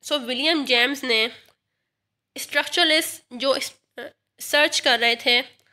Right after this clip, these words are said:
वो बात कर रहे थे कि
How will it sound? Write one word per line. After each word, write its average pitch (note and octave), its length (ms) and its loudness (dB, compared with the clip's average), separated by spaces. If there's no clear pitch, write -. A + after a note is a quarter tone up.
वो C#4 540 -2
बात B3 320 0
कर B3 160 0
रहे B3 140 0
थे C4 300 2
कि B3+ 540 -2